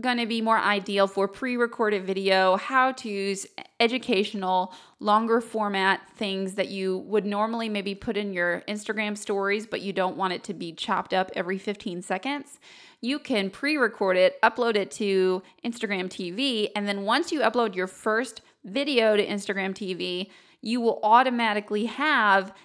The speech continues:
an I G T V button appear on your profile right to the left of your highlights. So that's a little bit of a breakdown of Instagram. I kinda wish I would have had this a year ago.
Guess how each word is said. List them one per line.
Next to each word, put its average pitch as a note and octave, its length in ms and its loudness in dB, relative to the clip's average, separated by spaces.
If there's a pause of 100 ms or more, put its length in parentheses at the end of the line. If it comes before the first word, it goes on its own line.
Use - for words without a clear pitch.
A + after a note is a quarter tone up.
(120)
an G#3 100 -4
I G#3 220 0
G G3+ 220 -8
T G3+ 300 -10
V F#3+ 160 -6
button G3+ 540 -2
appear C4+ 500 -2
on B3 180 0
your A3+ 100 2
profile F#3 840 2 (160)
right C#4 240 0
to C#4+ 80 -6
the A3+ 100 -2
left G#3 300 0
of F#3+ 80 -2
your F#3 120 -2
highlights. F#3 600 -2 (300)
So B3 360 2
that's C#4 240 6
a G#4 60 2
little E4 260 0
bit C4 160 4
of A3+ 140 0
a G#3 60 4
breakdown G#3+ 480 0
of F#3+ 80 -4
Instagram. F#3 580 -4
I - 60 -6
kinda A#3 260 0
wish A3 200 4
I G#3+ 100 2
would F#3+ 120 4
have G3+ 80 -2
had G3+ 220 2
this F#3+ 220 2
a G3 100 2
year G#3 460 0
ago. F#3+ 640 4